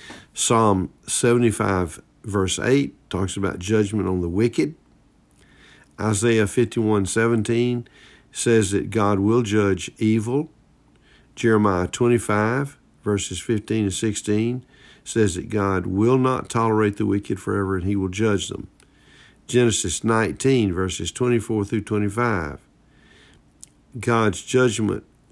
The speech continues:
came down particularly on Sodom and Gomorrah and the other villages of that area because of their absolute refusal to honor God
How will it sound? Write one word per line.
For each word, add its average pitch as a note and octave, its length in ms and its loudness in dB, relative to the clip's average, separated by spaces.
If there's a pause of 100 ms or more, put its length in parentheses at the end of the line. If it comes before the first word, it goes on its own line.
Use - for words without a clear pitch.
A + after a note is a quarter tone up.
(240)
came A#2+ 240 2
down G2 220 0
particularly G#2+ 580 -2
on G2 140 0
Sodom A2+ 500 0
and F2+ 180 -2
Gomorrah G2+ 580 0
and F#2 160 -2
the G#2+ 100 0
other G2+ 140 0
villages G2+ 640 2
of F#2+ 100 -6
that G2+ 160 -4
area G2+ 480 0 (580)
because G#2+ 640 0 (100)
of G2 200 -2
their F#2 240 -4
absolute B2+ 840 0 (1300)
refusal G#2 800 2
to - 180 -10
honor A2+ 360 2
God F2 480 -2